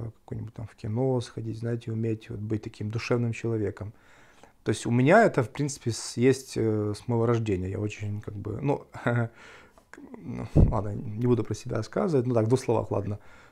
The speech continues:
То есть многие со стороны, вот, э, кто меня не знает, думают, что я вообще холодный чурбан, да, такой вообще просто камень на, камень на лицо у меня всегда там такое. Но если вы спросите у моих девушек, с которыми у меня были серьезные отношения,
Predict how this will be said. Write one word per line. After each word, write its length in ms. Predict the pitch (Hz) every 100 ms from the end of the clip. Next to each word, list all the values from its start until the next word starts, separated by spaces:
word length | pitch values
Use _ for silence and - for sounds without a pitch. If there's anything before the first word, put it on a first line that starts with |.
| -
То 80 | -
есть 120 | 107
многие 280 | 123 175 135
со 120 | 123
стороны, 520 | - 120 120 170 233
вот, 240 | 139 - -
э, 240 | 107 104 -
кто 120 | 110
меня 140 | 110
не 60 | 110
знает, 240 | 117 151
думают, 220 | 123 127
что 140 | - 117
я 60 |
вообще 560 | 113 - 117 110 104 - -
холодный 380 | - 123 120
чурбан, 480 | 113 117 104 98 90
да, 120 | 98
такой 260 | 104 110 98
вообще 340 | 101 - 117
просто 400 | 117 117 110 -
камень 340 | - - 110 104
на, 260 | 101 117
камень 240 | - 113 110
на 60 | 107
лицо 340 | 110 - 165
у 80 | 156
меня 180 | 131 117
всегда 360 | - 120 117
там 180 | 113 107
такое. 380 | - - 110 107 - - - - - - - - _ 120
Но 500 | 120 127 131 131 127
если 160 | 127
вы 60 | 127
спросите 380 | - 123 - 113
у 40 |
моих 160 | 113 113
девушек, 420 | 135 208 - 113
с 40 | -
которыми 260 | 113 110
у 20 | 110
меня 100 | 104
были 100 | 110
серьезные 440 | - 117 101 98
отношения, 720 | 95 101 - 98 113 117 117